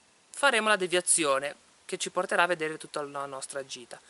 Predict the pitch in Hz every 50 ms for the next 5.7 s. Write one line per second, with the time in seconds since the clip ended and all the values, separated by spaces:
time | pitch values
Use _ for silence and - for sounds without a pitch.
0 | - - _ _ - 185 185 180 - 175 143 - _ _ _ _ _ - - -
1 | 135 - 147 143 - 151 147 160 190 185 160 151 147 143 143 - 190 170 147 135
2 | 135 - - 160 214 - 175 190 - 175 160 156 - - 175 180 175 170 165 156
3 | 156 147 143 147 151 190 262 302 294 262 208 175 160 160 151 151 170 170 - 165
4 | 160 160 156 - - 151 147 147 147 - 151 147 143 151 143 139 - 151 147 -
5 | 160 143 147 - - 156 147 147 135 123 127 139 180